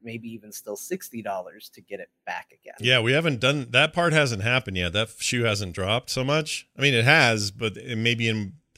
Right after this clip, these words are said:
Speaker 2: places we don't care about. Like, I'm sure, I sh-, I'm sure some games have come and gone from Game Pass,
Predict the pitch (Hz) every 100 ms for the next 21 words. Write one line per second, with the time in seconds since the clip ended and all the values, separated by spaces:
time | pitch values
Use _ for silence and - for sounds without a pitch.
0 | _ _ 110 107 104 107 101 - 113 101
1 | 95 104 107 - 123 117 110 101 _ _
2 | _ _ _ 127 123 - 131 - 170 135
3 | 151 139 123 123 110 104 - 110 104 95
4 | 98 104 110 120 113 117 117 120 120 120